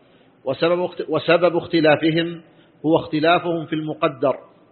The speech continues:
في قوله صلى الله عليه وسلم: "فلا صلاة"،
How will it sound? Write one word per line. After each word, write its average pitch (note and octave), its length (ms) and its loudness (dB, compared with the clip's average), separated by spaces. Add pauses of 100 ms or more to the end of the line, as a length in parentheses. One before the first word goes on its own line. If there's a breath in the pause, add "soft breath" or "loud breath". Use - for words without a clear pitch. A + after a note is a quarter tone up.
في D#3 60 -2
قوله D#3+ 460 0
صلى D3+ 280 -4
الله D#3 380 0
عليه D3+ 380 0
وسلم: E3 500 -4
"فلا D3 240 0
صلاة"، C3 420 -2